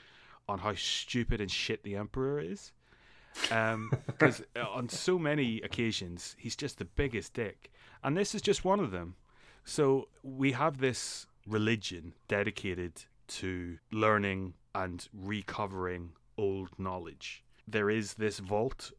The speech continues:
Speaker 1: of old knowledge, which the Emperor leaves on the same planet and says,
Speaker 2: <laughs>
Speaker 1: "You must promise never to open." And they go, "Oh yeah, we promise." And he goes, "Okay, I'm, I'm gone. You won't see me again."
Speaker 2: <laughs>
Speaker 1: And,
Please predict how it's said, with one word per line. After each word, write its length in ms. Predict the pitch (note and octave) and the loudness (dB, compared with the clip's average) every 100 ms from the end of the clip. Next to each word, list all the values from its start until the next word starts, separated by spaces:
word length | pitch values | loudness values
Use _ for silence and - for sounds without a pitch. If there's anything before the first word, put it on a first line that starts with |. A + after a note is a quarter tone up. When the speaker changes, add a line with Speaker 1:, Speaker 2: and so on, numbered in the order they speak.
| - | -8
Speaker 1:
of 180 | F2 - | -8 -6
old 300 | A2 A#2+ A2+ | -4 -2 -2
knowledge, 420 | G#2+ F2+ F2+ F#2 | -4 -4 -4 -6
which 180 | A2 - | -6 -2
the 120 | A2+ | 0
Emperor 320 | A#2 A#2 A2+ | 0 0 -2
leaves 580 | F#2 G2 B2 D3+ C#3+ - - | 0 -2 -4 -6 -8 -10 -8
on 100 | F#2+ | -8
the 60 | |
same 400 | F#2 - D3+ E3+ | -6 -2 -2 -2
planet 500 | E3 - D3+ D3 D#3+ - - _ _ - - - - - - - - C3 - | -4 -2 0 0 -2 -10 -20 _ _ -6 -2 -2 -4 -10 -12 -8 -2 0 2
and 200 | A2+ C#3 | 2 2
says, 560 | - G#2+ G#2 - A#2 - A#2 - - - - - | 4 6 4 2 -4 -2 -2 -4 -10 -12 -14 0
Speaker 2:
<laughs> 600 | F#3+ C3+ - A#2 - - | 4 4 2 -2 -4 -2
Speaker 1:
"You 220 | D3+ B2+ | 4 6
must 300 | A#2+ A#2 - | 6 4 2
promise 440 | - B2 A#2 A#2 A#2+ | 4 6 6 4 2
never 240 | G#2+ G2+ | 2 0
to 120 | - | -2
open." 420 | A#2 A2 - F2 E2 | -4 2 2 2 -4
And 120 | G#2+ | -4
they 120 | G2+ G2 | -2 -2
go, 220 | F#2+ G2+ | -2 -2
"Oh 140 | B2+ C#3 | 4 6
yeah, 160 | C3 | 6
we 140 | A2+ A#2+ | 4 4
promise." 440 | - A2+ E2+ - | 4 4 2 -6
And 80 | F#2+ | -6
he 60 | F2 | -4
goes, 200 | F#2 - | -6 2
"Okay, 300 | F3 E3 E3+ - _ | 4 6 6 4 _
I'm, 220 | - C#3+ C#3 | 6 6 6
I'm 100 | C#3+ | 6
gone. 260 | C3+ B2+ C#3+ _ _ _ | 8 8 6 _ _ _
You 120 | B2+ | 0
won't 160 | A#2+ C3+ | 0 2
see 160 | - C3 | 4 6
me 180 | C#3+ D3 | 6 4
again." 320 | G2 G#2+ A#2+ _ - - - - | 4 2 0 _ -20 -20 -10 -2
Speaker 2:
<laughs> 100 | D#3+ - - | -2 0 0
Speaker 1:
And, 320 | C3 D3+ D3 | 4 6 6